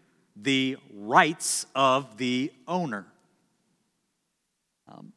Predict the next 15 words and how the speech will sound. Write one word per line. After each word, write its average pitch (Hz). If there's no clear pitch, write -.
some -
verses 139
that, 120
uh, 104
could 120
possibly 147
help 151
in 113
terms 107
of 98
this, 110
you 104
see 165
there, 101
right? 113